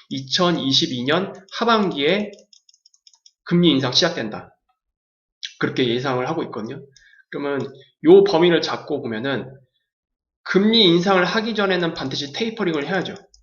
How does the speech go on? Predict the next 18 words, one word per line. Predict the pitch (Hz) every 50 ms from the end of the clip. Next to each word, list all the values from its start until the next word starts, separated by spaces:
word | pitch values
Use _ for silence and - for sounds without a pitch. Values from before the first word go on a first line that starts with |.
| _ _ _ _ _ _ _ _ _ _ _ _
테이퍼링이 | - 214 220 214 - 202 180 170 147
먼저이기 | 117 113 110 120 131 117 107 -
때문에. | - 107 101 107 131 170 175 - _ _ _ _ _ _ - _ _ _ _ _ _ - _ _ _ - _ - 135 135 -
테이퍼링을 | - 240 247 247 240 - 220 214 190 190 185 180 - - - -
끝내놓고 | - 254 247 240 240 233 226 214 180 143 135 135 135 - - - - 214 208 208
금리 | - - 151 143 156 156 147
인상을 | 139 135 143 139 135
하는 | 131 131 196 196 185
개념이니까 | 156 131 127 123 113 110 107 107 107 - 147 143 127 104 87 - - _ _ _ _ _ _ _ _ _ -
이천이십이 | - 131 139 135 - - - - - - 185 175 170 165 165 160 160 160 160 160 156 135 - - - - - 135 135 135 135 - 147 131 123 117 120 123
년 | 139 151 170 175 180 - - - _ _ _ _ _ - -
하반기까지는 | 220 214 226 220 208 196 - - 151 131 131 127 143 160 180 170 - -
어떤 | 127 139 - - - - - - 214 214 202 190
방법을 | - - 131 139 143 147 147 147 147 143 143 139 139
통해서라도 | - 196 196 185 165 151 135 127 127 165 180 196 196 196
테이퍼링을 | - 226 233 226 - 190 160 147 160 165 165 -
끝내야 | - 262 247 247 240 226 202 -
됩니다. | 139 113 104 92 - - -